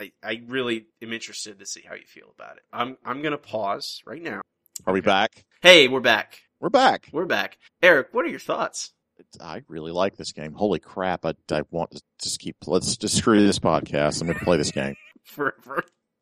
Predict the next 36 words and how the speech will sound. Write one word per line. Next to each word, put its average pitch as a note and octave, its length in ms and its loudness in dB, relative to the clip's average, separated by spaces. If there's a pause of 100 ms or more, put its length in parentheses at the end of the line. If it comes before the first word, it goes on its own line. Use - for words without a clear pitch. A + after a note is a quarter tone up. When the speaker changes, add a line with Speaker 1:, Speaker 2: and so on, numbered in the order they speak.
Speaker 2:
It's C#3 180 2
not - 200 6
quite - 800 2 (360)
as C#3+ 200 4
intense D#3+ 800 -4
as C#3+ 200 -12
you D3+ 340 -10
made A#2 280 -2
it C#3 120 0 (160)
sound, B2 420 0
but G#2 80 2
I'm G#2 160 0
sure B2 800 2 (240)
the A2 80 -2
longer A2+ 360 4
you G#2+ 160 0
go, G2+ 240 6
the F#2 100 2
crazier F#2+ 640 2
it - 160 0
gets. F2+ 600 -2 (240)
Speaker 1:
Yeah. A#2 500 -2
Speaker 2:
Um, D#2+ 140 -8 (140)
Speaker 1:
You C3+ 420 -14 (200)
watch C#3 460 0
Speaker 2:
it, A2+ 100 4
Speaker 1:
one C3 100 -2
of B2 60 -4
those, A#2 680 -6 (160)
uh, G#2 340 -4 (140)
one A2+ 140 -12
of G#2 40 -12
the F#2+ 80 -20
top A#2+ 320 0
runs. C#3+ 600 -2 (160)
Speaker 2:
Yeah, E2 420 0